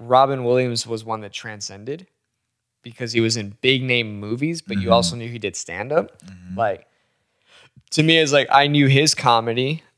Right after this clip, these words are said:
Speaker 1: I knew Eddie Murphy. I knew, um,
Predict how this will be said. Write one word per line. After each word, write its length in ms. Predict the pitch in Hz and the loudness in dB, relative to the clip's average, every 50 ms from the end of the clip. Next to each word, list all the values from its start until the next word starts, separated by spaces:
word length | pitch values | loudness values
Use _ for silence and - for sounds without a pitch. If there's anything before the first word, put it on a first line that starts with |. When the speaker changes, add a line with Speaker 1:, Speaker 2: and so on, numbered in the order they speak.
| _ _ - | _ _ 0
Speaker 1:
I 280 | 117 120 120 117 117 | 0 2 2 2 0
knew 260 | 120 123 123 123 120 113 | -4 -6 -6 -4 -2 -2
Eddie 200 | 113 117 113 110 | -2 -2 -4 -6
Murphy. 840 | 113 110 110 110 110 107 - - - 117 113 113 113 113 110 - _ _ _ _ - | -8 -8 -4 -2 -2 -2 -2 -4 -4 -2 -2 -2 -2 -4 -6 -10 _ _ _ _ -12
I 180 | 113 113 113 110 | -10 -10 -10 -12
knew, 480 | 110 110 110 110 110 110 107 107 101 - | -14 -16 -14 -12 -12 -10 -10 -12 -12 -14
um, 680 | 107 107 104 101 98 98 95 92 92 92 92 98 110 | -14 -12 -10 -10 -10 -10 -12 -14 -18 -20 -20 -20 -20